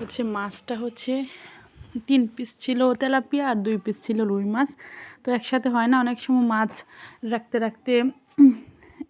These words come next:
এক পিস দুই পিস কম বেশ হয়ে যায়। তো আমি দুটাই মিলে একবারে ভেজে নিয়েছি, হলুদ লবণ মাখিয়ে সুন্দরভাবে, উম, ভেজে নিয়েছি।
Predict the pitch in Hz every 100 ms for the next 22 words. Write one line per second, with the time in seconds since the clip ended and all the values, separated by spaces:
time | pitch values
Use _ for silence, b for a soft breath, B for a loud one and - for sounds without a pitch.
0 | _ - 214 202 _ - 214 190 208 190
1 | 208 - 220 202 190 196 - 190 185 180
2 | 214 269 B B B B 254 240 226 220
3 | 214 208 220 226 226 214 220 214 196 180
4 | 196 185 196 190 202 208 208 - 285 277
5 | 208 208 202 202 196 190 208 202 196 -
6 | 226 254 311 B B B B 214 - 226
7 | 214 196 202 208 269 302 277 - 233 220
8 | 214 190 208 190 226 233 233 277 269